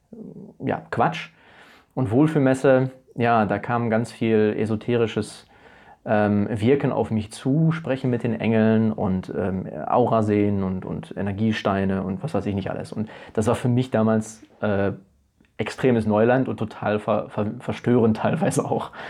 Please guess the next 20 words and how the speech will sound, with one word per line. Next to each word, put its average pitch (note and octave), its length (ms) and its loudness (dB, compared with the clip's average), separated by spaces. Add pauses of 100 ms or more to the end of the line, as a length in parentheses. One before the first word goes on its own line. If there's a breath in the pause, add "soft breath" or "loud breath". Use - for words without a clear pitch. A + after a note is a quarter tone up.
(160 loud breath)
<laughs> - 340 -4
ja, C3 200 0 (200 loud breath)
dass A2+ 140 -4
die B2+ 80 -2
Menschen A#2 260 0
an G#2+ 60 2
sowas G#2 260 2
glauben. - 360 -4 (480 loud breath)
Und A#2 80 0
es A2+ 100 -2
gab D3+ 180 2
da D3 100 2
eine, A#2+ 380 2
eine A2+ 160 -4
Traube B2 380 0
von C3 180 -2
Menschen C#3 360 2
an A2+ 100 0
einem G#2 220 0
Stand A2 440 -2